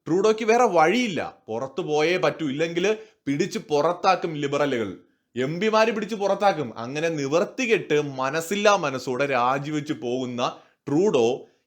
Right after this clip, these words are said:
ഇന്നത്തെ ഇന്ത്യയുടെ സോഫ്റ്റ് പവറിന്റെ ഏറ്റവും വലിയൊരു ഉദാഹരണമാണ്. നമ്മൾ ഒരു ആയുധം ഉപയോഗിക്കാതെ, ഒരു ബുള്ളറ്റ് ഉപയോഗിക്കാതെ നമ്മുടെ ഒരു പ്രധാനപ്പെട്ട ശത്രുവിനെ എങ്ങനെയാണ് താഴെ ഇറക്കി വിട്ടത് എന്നതിന്റെ ഏറ്റവും വലിയൊരു തെളിവ്.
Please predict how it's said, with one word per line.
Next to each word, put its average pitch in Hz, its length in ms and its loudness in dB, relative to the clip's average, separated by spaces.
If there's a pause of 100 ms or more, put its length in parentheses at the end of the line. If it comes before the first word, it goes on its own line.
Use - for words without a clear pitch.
ഇന്നത്തെ 247 480 4
ഇന്ത്യയുടെ 202 540 2
സോഫ്റ്റ് 202 560 -2
പവറിന്റെ 170 640 0
ഏറ്റവും 190 840 -2
വലിയൊരു 160 280 2
ഉദാഹരണമാണ്. 123 680 0 (380)
നമ്മൾ 190 260 4
ഒരു 226 420 4
ആയുധം 208 420 0
ഉപയോഗിക്കാതെ, 143 640 0
ഒരു 156 180 -2
ബുള്ളറ്റ് 214 560 -2
ഉപയോഗിക്കാതെ 120 640 -2 (380)
നമ്മുടെ 220 280 2
ഒരു 247 240 4
പ്രധാനപ്പെട്ട 214 640 0
ശത്രുവിനെ 151 560 -4
എങ്ങനെയാണ് 156 800 -2 (100)
താഴെ 139 280 2
ഇറക്കി 127 240 -2
വിട്ടത് 120 320 -4
എന്നതിന്റെ 110 540 -4 (300)
ഏറ്റവും 240 400 4
വലിയൊരു 147 260 -4
തെളിവ്. 113 360 -4